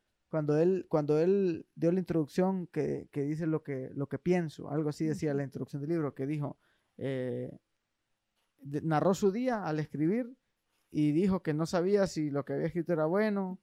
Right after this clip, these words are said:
Speaker 2: Ujú.
Speaker 1: pero que durante esas cuatro, que ya, ya su ortografía empezaba a
Speaker 2: Ya estaba cansado, se
Speaker 1: Ajá.
Speaker 2: cansaba,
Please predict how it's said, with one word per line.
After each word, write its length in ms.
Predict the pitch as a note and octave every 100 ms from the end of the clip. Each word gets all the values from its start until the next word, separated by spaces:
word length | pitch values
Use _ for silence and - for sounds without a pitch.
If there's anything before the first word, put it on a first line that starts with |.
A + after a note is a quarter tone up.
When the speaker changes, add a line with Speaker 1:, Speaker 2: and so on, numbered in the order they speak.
| _
Speaker 2:
Ujú. 180 | G3 E3+
Speaker 1:
pero 260 | D#3 D3+ C#3
que 180 | C#3 C3+
durante 340 | C3 C3 -
esas 220 | D#3 E3+
cuatro, 400 | - E3+ E3+ D#3+
que 100 | -
ya, 180 | D#3+ E3
ya 180 | C#3 D#3+
su 180 | E3+ F3+
ortografía 800 | F3 - D3 C3+ - F#3 F3 D#3+ _ _
empezaba 840 | D3+ D3+ D3 D#3 D#3+ E3+ E3 D3+ -
a 120 | -
Speaker 2:
Ya 60 | F#3
estaba 300 | A3+ B3+ A#3+
cansado, 440 | A#3+ G#3 - A3 G3
se 60 |
Speaker 1:
Ajá. 200 | C#3+ B2
Speaker 2:
cansaba, 480 | A#2 G3+ C#4+ A#3 F3